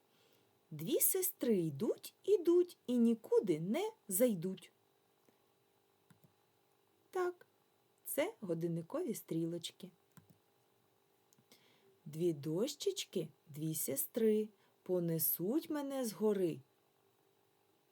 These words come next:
Подумайте, що це за дві дощечки такі. Так, це лижі.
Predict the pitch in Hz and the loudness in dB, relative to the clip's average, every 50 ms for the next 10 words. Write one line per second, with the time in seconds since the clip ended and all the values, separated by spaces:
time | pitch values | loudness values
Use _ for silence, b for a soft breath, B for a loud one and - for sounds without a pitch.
0 | _ _ _ _ _ _ _ _ _ _ _ _ _ _ _ _ _ _ _ _ | _ _ _ _ _ _ _ _ _ _ _ _ _ _ _ _ _ _ _ _
1 | _ _ _ _ _ _ _ _ _ _ _ _ - - 151 143 135 139 139 143 | _ _ _ _ _ _ _ _ _ _ _ _ -12 -12 -10 -10 -10 -10 -10 -6
2 | 160 196 240 247 233 214 180 165 - - 151 156 - _ b b b b b b | -4 -4 -2 -2 -2 -2 -4 -6 -8 -14 -16 -16 -18 _ b b b b b b
3 | b b b b b b b _ _ _ _ - - - 165 160 - - 143 135 | b b b b b b b _ _ _ _ -20 -16 -14 -14 -14 -14 -14 -12 -10
4 | 151 143 143 147 160 151 156 156 156 143 - - - - - - - 165 - - | -10 -10 -10 -10 -8 -8 -6 -8 -6 -8 -8 -10 -10 -12 -14 -14 -16 -18 -20 -20
5 | - - - 165 - _ _ _ _ _ _ - _ _ _ - _ _ _ _ | -20 -20 -20 -20 -20 _ _ _ _ _ _ -20 _ _ _ -20 _ _ _ _
6 | _ _ _ _ _ _ _ _ _ _ _ _ _ _ _ _ _ _ - 160 | _ _ _ _ _ _ _ _ _ _ _ _ _ _ _ _ _ _ -12 -12
7 | 147 147 151 147 151 151 147 151 - _ - - - - _ _ _ _ _ _ | -12 -12 -14 -14 -16 -18 -20 -20 -20 _ -20 -20 -20 -20 _ _ _ _ _ _
8 | _ _ _ _ - - - - 156 160 190 226 254 247 214 160 151 147 147 147 | _ _ _ _ -10 -10 -8 -8 -6 -6 -6 -4 -4 -4 -6 -6 -6 -8 -8 -8
9 | 135 - 139 135 | -8 -8 -10 -12